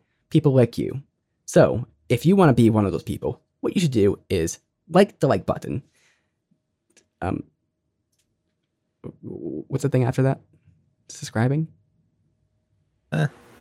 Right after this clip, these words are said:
Speaker 2: they want.
Speaker 1: Okay. If, if you want, you don't have to. I'm, <sighs> okay, really, <sighs> just, just be who you wanna be. I, I mean, I'm gonna get a little bit motivational here. There was once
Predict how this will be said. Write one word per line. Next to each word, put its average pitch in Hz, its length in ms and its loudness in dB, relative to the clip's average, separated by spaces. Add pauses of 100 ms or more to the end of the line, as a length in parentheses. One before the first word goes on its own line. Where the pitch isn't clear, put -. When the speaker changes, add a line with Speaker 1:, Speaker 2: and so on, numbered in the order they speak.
(280)
Speaker 2:
they 92 60 0
want. 80 380 -4 (320)
Speaker 1:
Okay. - 320 -6 (720)
If, 160 200 2
if 170 140 2
you 170 100 6
want, 117 420 4
you 143 80 -2
don't 147 160 4
have 110 320 2
to. 135 300 6 (220)
I'm, 117 160 4 (220)
<sighs> - 220 -12
okay, 101 340 2 (440)
really, 196 380 8 (200)
<sighs> - 280 -14
just, - 300 2
just - 260 0
be 214 120 6
who 208 60 8
you 156 140 10
wanna 123 220 6
be. - 360 -8 (540)
I, - 160 -4
I 143 40 4
mean, 135 260 4 (280)
I'm 156 140 4
gonna 208 140 8
get 160 100 8
a 147 40 10
little 143 100 8
bit 131 140 4
motivational 110 520 2
here. - 260 -8 (920)
There 151 220 4
was 185 140 4
once 151 400 4